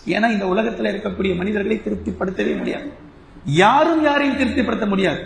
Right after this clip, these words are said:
என்னத்தை செய்தாலும் உங்களை குறை சொல்வார்கள். குறை சொல்வதற்கென்று சில மனிதர்கள் இருந்து கொண்டே இருப்பார்கள்.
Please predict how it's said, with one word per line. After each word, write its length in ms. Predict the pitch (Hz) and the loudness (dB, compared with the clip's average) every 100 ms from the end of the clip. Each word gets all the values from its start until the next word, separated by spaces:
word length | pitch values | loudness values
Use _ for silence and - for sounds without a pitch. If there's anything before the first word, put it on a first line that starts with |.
| - - - - 156 | -12 -18 -12 -2 2
என்னத்தை 640 | 196 269 320 339 339 330 294 | 4 4 4 4 4 4 4
செய்தாலும் 480 | - 269 262 247 302 | 2 2 4 4 2
உங்களை 200 | 262 240 | 2 2
குறை 220 | - 247 | 2 2
சொல்வார்கள். 520 | - 220 190 160 - - - - - | 2 2 4 2 0 -6 -10 -12 -2
குறை 260 | 214 254 269 262 | 2 4 4 0
சொல்வதற்கென்று 880 | 240 254 294 311 294 - 254 247 277 | 2 4 4 4 2 0 0 2 0
சில 180 | 247 226 | -2 -2
மனிதர்கள் 420 | 214 226 220 196 | 0 0 -2 -2
இருந்து 300 | 190 233 233 | 0 0 0
கொண்டே 300 | - 104 98 | 0 0 0
இருப்பார்கள். 580 | 90 80 123 117 - | 0 0 0 0 0